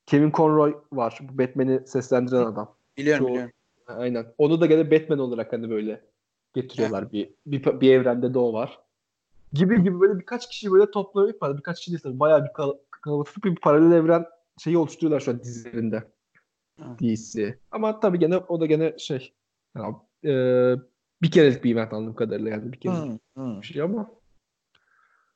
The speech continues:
Speaker 1: şey, şeyle beraber bu arada Arrow, Arrow çıktı ya, Arrow
Speaker 2: Hı hı.
Speaker 1: çıktı, Flash çıktı.
Speaker 2: Evet.
Speaker 1: Onlar işte o, onların, onların oluşturduğu bir şey.
Speaker 2: Anladım, anladım.
Speaker 1: Ee, evren mi diyeyim artık, işte bir oluşum diyeyim. Bir şey daha söyleyeceğim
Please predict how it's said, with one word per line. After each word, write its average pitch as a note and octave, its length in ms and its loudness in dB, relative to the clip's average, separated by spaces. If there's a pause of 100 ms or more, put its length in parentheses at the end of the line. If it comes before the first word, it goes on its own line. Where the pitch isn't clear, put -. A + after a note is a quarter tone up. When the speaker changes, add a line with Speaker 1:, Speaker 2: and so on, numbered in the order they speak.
(520)
Speaker 1:
şey, C3+ 360 0
şeyle F#3+ 420 6
beraber A#2+ 400 2
bu A#2 40 0
arada A2+ 140 -4
Arrow, D3+ 480 2
Arrow D#3 220 -4
çıktı - 240 -8
ya, B2 120 2
Arrow C3+ 340 -4
Speaker 2:
Hı C3+ 60 0
hı. B2+ 80 -4
Speaker 1:
çıktı, F#3 240 -10
Flash C3 280 -6
çıktı. - 380 -12
Speaker 2:
Evet. D#3 180 -2
Speaker 1:
Onlar F3+ 140 0
işte F#3+ 140 -4
o, G3+ 60 2
onların, F#3+ 760 -4
onların F3 320 0
oluşturduğu B2+ 460 -8
bir A#2 160 -8
şey. A2 160 -20 (120)
Speaker 2:
Anladım, B2 460 -8 (160)
anladım. A2+ 400 -12
Speaker 1:
Ee, B2 960 -6
evren B2+ 340 -6
mi C3 140 -8
diyeyim C3 180 -8
artık, - 240 -18
işte - 260 -10
bir C3 80 -8 (120)
oluşum B2+ 480 -6
diyeyim. C#3 180 -10 (720)
Bir G3 60 6
şey F#3 260 4
daha C#3+ 280 6
söyleyeceğim C#3+ 500 4